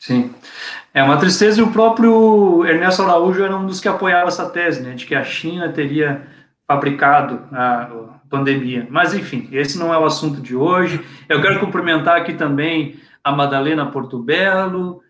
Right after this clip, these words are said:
eh, a Elismar dizendo que tá falhando. Realmente deu uma falhada boa quando eu tava há alguns minutos, né? Mas vamos seguir o baile aqui, gente. Temos, ah, temos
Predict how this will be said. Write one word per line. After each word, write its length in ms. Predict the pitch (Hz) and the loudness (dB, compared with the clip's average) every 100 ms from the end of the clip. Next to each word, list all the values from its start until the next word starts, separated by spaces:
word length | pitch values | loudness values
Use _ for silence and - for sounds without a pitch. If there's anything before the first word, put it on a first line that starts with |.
| _ - | _ -4
eh, 560 | 139 139 139 135 131 135 | 0 2 2 2 0 -2
a 100 | 147 | -2
Elismar 380 | 147 139 143 151 | 0 0 0 0
dizendo 240 | 135 147 | -2 -6
que 100 | 143 | -6
tá 140 | - 135 | -6 -4
falhando. 420 | 139 131 143 147 | -2 -2 -2 0
Realmente 440 | 160 156 151 143 | 0 0 -2 -2
deu 100 | 139 | -2
uma 160 | 151 - | -2 -2
falhada 300 | 139 151 156 | -2 0 -2
boa 420 | 135 147 165 - | -4 -4 -4 -4
quando 160 | 135 127 | -10 -14
eu 80 | |
tava 400 | 123 131 127 123 _ _ _ _ _ | -6 -6 -6 -12 _ _ _ _ _
há 140 | 123 | -10
alguns 280 | 127 139 143 | -6 -4 -2
minutos, 460 | 139 139 180 160 131 | -2 -2 -4 -4 -6
né? 240 | 139 143 _ _ _ _ | -6 -8 _ _ _ _
Mas 580 | 147 151 160 156 - - 135 | 0 2 2 0 -4 -8 0
vamos 260 | 208 254 | 2 2
seguir 240 | - 220 240 | 0 2 2
o 80 | |
baile 280 | - 202 202 | 4 4 2
aqui, 280 | 165 196 233 | 0 0 0
gente. 380 | 202 196 190 - | 0 -4 -6 -6
Temos, 600 | 180 190 160 - - - _ _ _ _ | -4 -2 -2 -4 -10 -16 _ _ _ _
ah, 920 | 147 151 151 147 143 139 131 127 131 127 | 0 2 4 2 2 0 0 -4 -6 -6
temos 520 | 165 165 139 - _ | -4 -4 -6 -12 _